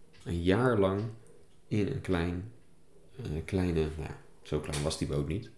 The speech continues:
maar in een afgesloten ruimte zitten, wachten totdat je naar buiten mag. Bijna, klinkt bijna een beetje als een lockdown met corona.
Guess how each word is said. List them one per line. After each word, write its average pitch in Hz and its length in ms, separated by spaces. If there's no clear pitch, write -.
maar 73 200
in - 140
een 80 140
afgesloten 80 460
ruimte 92 280
zitten, - 440
wachten 101 600
totdat 90 340
je 82 80
naar 82 100
buiten 87 340
mag. 71 280
Bijna, 85 280
klinkt 92 240
bijna 92 220
een 92 80
beetje 87 300
als 82 120
een 87 100
lockdown 90 360
met 80 160
corona. 73 480